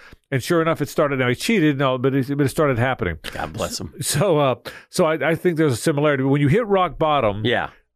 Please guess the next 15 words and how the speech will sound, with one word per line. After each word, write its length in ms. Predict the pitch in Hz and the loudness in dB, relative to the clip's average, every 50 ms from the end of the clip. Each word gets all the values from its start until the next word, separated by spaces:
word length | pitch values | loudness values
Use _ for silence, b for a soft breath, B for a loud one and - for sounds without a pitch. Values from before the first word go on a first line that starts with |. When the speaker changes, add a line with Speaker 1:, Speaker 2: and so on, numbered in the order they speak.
| _ _ | _ _
Speaker 1:
I 260 | - 131 147 202 247 | -6 -4 -2 -2 -2
get 220 | 220 214 240 214 - | 0 0 -2 0 0
the 100 | 180 143 | -2 -2
sense 340 | - - 170 160 143 - | 0 0 -2 -2 -2 -2
this 260 | 110 131 151 135 - 127 | 0 0 0 0 0 0
weekend. 260 | 143 147 - 151 139 | 0 0 2 0 -2
It's 100 | - - | -2 -2
funny 180 | - 170 165 | -2 0 0
you 60 | 160 139 | 0 0
said 220 | - - 139 123 | 0 0 0 2
that 100 | 131 120 | 2 2
about 160 | 110 107 110 95 | 2 2 2 0
this 140 | 104 95 - | 0 -2 -2
weekend. 320 | 104 98 - 92 80 78 - - - | -2 -2 -2 -4 -6 -6 -8 -6 -2
Speaker 2:
Mm-hmm. 320 | 117 117 117 117 117 117 | 0 0 2 0 0 -2